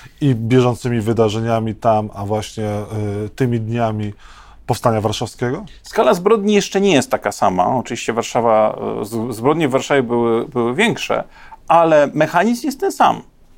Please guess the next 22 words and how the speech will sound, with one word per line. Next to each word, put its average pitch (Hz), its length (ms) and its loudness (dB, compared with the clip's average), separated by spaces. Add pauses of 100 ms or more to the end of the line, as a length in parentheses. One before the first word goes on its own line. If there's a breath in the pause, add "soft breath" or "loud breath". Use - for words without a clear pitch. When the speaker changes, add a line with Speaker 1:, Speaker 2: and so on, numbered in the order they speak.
(400 soft breath)
Speaker 2:
Też - 200 -2
mechanizm, 196 600 2
tak, 208 260 0 (160)
to, 208 140 2
co 208 140 -6
spotkało 190 500 2
Mariupol, 196 640 0 (640)
to 135 100 -2
jest 170 160 0
dokładnie 170 540 0
to, 156 120 -8
co 170 140 -10
spotkało 127 460 -2
Warszawę. 170 560 0 (160)
Otóż - 400 -4 (360 soft breath)
Hitler 175 340 2
na 135 120 4
wieś 156 180 0
o 165 60 2
wybuchu 139 360 0
Powstania 139 360 2
Warszawskiego, 135 840 0